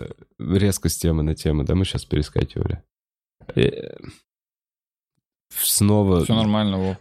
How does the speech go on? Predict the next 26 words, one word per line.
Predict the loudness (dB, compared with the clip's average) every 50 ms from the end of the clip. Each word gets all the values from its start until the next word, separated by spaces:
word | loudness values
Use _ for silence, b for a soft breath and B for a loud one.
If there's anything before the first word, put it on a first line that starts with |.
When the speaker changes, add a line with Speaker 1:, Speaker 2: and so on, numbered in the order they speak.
| _ _ -2
Speaker 1:
в-, | -2 0 0 -2 -4 -4 -2 0
если | 2 2 2 2 0 0
что, | 0 0 0 0
просто | 2 2 2 2 0 0
про | 2 4 4
ОМОНовцев | 4 4 2 2 2 0 -2 -4 -6 -4
посмотрел | -2 -2 0 2 2 4 4 2 0
фильм, | 0 0 0 2 2 2 0 0 -2 -2 -4
э, | -2 -2 0 0 0 0 0 2 2 2 0 0 -2 -4 -6 -10 -16 _ _ _ _ _ _ _ _ _ _ _ _
настоящего | 2 4 4 4 2 2 4 4 4 4 2 2 2 2 2 4 4 4
времени. | 2 2 2 2 2 2 2 2 2 2 2 0 0 0
Называется | 0 0 2 2 2 2 4 4 2 2 0 -2 -4 -2 0 2
«Мы | 2 2 2 2 2 2 2 2 2 2 2 2 2 0 0 0
не | 0 0 2 2 2 2 2 2
знали | 0 2 2 2 2 2 2 2
друг | 2 2 0 2
друга | 2 0 2 2 2 2
до | 2 2
этого | 2 2 2 2 2 2
лета». | 2 2 2 0 0 -2 -6 -10 -10 -14 _ _ _ _ _ 0
Вышел | 2 2 2 2 2 0 0 0 0
три | -2 _ 0 2 2 4
дня | 4 4 4
назад. | 4 4 2 2 2 0 0 -2 -6 -10 -12
Фильм, | -10 -2 0 2 2 2 2 0
смонтированный | 0 0 2 2 2 0 0 0 2 2 2 2 2 2 0 0 0 -2 -4 -6